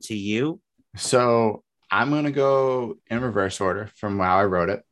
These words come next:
Speaker 2: Um, so this is a pair of shoes. I, and I'd never seen them before. I think they just came out, like, this year, or they, this is their second version of 'em.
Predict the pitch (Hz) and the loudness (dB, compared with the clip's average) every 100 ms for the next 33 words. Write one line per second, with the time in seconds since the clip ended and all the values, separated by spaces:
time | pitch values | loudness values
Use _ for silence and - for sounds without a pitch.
0 | _ 92 92 90 85 85 - _ _ _ | _ -4 -2 -2 -4 -6 -18 _ _ _
1 | _ - 113 123 156 127 - - _ _ | _ -4 -2 0 -2 -6 -8 -16 _ _
2 | _ - 113 - 110 107 107 101 - 104 | _ -6 -6 -2 0 2 2 0 -2 -2
3 | 98 - 90 120 135 _ 110 104 101 - | -2 -2 -4 -4 -6 _ -8 -4 -4 -6
4 | - 90 110 123 131 - 120 110 101 98 | -12 -2 0 2 2 0 0 -2 -4 -4
5 | 104 117 107 98 - 107 92 92 90 87 | -4 -2 -2 -2 -6 -6 -2 -2 -2 -6
6 | _ 90 82 - 95 - 92 87 87 80 | _ -10 -10 -4 -4 0 0 2 2 0
7 | - 87 80 95 90 - _ 110 95 92 | -2 -4 -4 -4 -4 -6 _ -2 0 -2
8 | 90 90 87 78 82 80 85 80 82 | -2 -2 -2 -2 -2 -2 -4 -4 -6